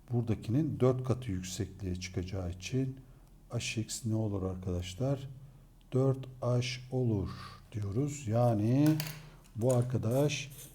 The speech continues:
buradan iki V sıfır hızıyla fırlatılırsa şu yolu izleyerek ta N noktasına, yani dört H yüksekliğe kadar ne yapar?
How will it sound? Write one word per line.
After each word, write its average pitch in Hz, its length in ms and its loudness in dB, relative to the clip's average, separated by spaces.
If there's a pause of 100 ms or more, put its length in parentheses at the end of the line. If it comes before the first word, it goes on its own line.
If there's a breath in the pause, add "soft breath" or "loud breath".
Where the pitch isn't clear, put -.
(160)
buradan 120 520 4
iki 127 260 -2
V 139 80 4
sıfır 117 320 -2
hızıyla 104 400 0
fırlatılırsa 95 1400 0 (540 loud breath)
şu - 300 -6
yolu 117 280 4
izleyerek 101 1000 0
ta 143 580 0
N 123 420 4
noktasına, 104 480 -2
yani 98 280 -2
dört 131 260 0
H 104 220 -2
yüksekliğe - 580 -6
kadar 90 340 -6
ne 123 40 -2
yapar? 127 400 0